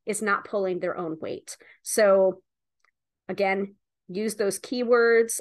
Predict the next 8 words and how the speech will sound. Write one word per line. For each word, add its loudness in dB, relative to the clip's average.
about -2
brainstorming 0
to -12
try -2
and -4
figure -4
it -4
out. -4